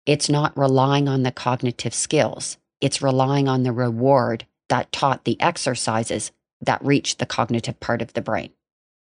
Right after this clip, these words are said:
So upward dogology does not rely on the reward, although the basic platform exercises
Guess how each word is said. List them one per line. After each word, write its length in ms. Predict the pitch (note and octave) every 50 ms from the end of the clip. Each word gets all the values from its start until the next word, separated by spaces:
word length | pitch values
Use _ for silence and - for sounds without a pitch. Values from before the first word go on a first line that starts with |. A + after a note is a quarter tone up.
| _ _
So 220 | - - F#3+ F3 - C#3+
upward 280 | E3 - - E4 B3+
dogology 640 | - A3 G3 E3+ E3+ D#3+ E3 E3 E3 D#3+ - E3 C#3+
does 200 | - D3 C3+ -
not 340 | C#3+ C#3+ D3 D3 D3 - - -
rely 680 | - C#3+ C3+ B2+ B2+ C3 C3+ D3 C#3+ C3+ B2+ B2+ B2 - -
on 280 | B2+ B2+ B2 B2+ B2+
the 100 | B2 B2
reward, 600 | A#2 B2 B2+ A#2 A#2+ D3 F3+ D#3 A#2 - - - - -
although 400 | D3+ D#3 D3+ C#3 E3 D3+ C#3+ C#3+
the 100 | B2 C#3+
basic 500 | C3 - - D3+ E3+ F3 - - A3 -
platform 500 | - - - F3 F3 - - D#3+ D3 C#3+ -
exercises 800 | D#3+ E3 - - E3 D#3+ D3+ - C3 A#2+ A#2+ A#2+ - A#2+ - -